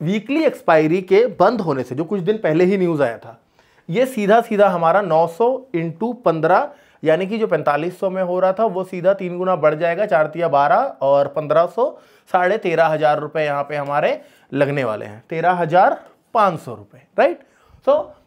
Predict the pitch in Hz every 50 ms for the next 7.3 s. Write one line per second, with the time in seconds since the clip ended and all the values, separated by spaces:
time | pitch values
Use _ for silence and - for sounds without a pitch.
0 | _ - - 170 170 220 285 285 214 180 214 220 - 247 202 175 147 123 123 113
1 | 107 123 147 151 165 220 277 277 254 214 208 214 233 240 269 269 262 269 254 233
2 | 220 220 208 - - 208 202 202 - 220 202 202 196 190 185 190 196 190 185 -
3 | 190 170 160 160 170 190 240 294 294 262 - - _ _ _ _ - - 139 156
4 | 165 180 196 196 180 180 - 190 180 233 269 233 226 202 170 220 226 - - 202
5 | 190 175 151 135 117 101 101 _ _ _ _ _ _ _ - - 196 190 285 277
6 | 262 247 254 - 247 240 233 226 254 302 339 320 185 165 170 185 185 - - 214
7 | 240 320 320 302 -